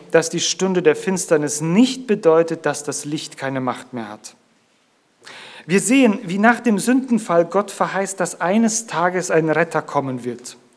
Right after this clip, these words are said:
Es heißt ganz am Anfang in erster Mose, „Ich will Feindschaft setzen zwischen dir und der Frau,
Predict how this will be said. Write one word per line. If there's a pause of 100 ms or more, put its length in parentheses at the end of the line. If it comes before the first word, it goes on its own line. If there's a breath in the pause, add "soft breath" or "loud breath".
(420 loud breath)
Es
heißt
ganz
am
Anfang
in
erster
Mose, (400 loud breath)
„Ich
will
Feindschaft
setzen
zwischen
dir
und
der
Frau,